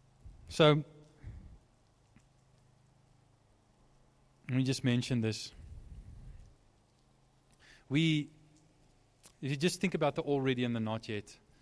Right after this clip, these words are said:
um, in closing, we are all driven and motivated by something that is not yet, by hope.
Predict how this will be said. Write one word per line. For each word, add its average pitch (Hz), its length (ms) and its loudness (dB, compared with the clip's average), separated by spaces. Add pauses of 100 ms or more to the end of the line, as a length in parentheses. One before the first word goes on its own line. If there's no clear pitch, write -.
(400)
um, 104 320 -6
in 113 120 -6
closing, 107 580 -4 (1800)
we 156 160 2
are 175 220 2
all 120 580 4 (1300)
driven 139 420 -2
and 113 120 -4
motivated 107 800 -6
by 107 140 -4
something 113 380 -6
that 101 120 -4
is 98 100 -8
not 95 260 -8
yet, 85 140 -12 (260)
by 107 140 -4
hope. 101 320 -8